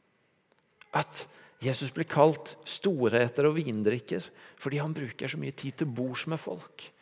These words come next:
rundt måltidet, og ofte med feil folk.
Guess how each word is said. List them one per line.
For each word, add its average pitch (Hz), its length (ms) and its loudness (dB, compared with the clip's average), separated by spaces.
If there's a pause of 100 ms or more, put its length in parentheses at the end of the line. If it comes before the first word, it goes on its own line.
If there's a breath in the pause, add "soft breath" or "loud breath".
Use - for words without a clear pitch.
(200 soft breath)
rundt 147 340 -2
måltidet, 143 600 -2 (600 loud breath)
og - 200 -6
ofte 156 360 -4
med 147 120 -4
feil - 360 0
folk. - 380 -8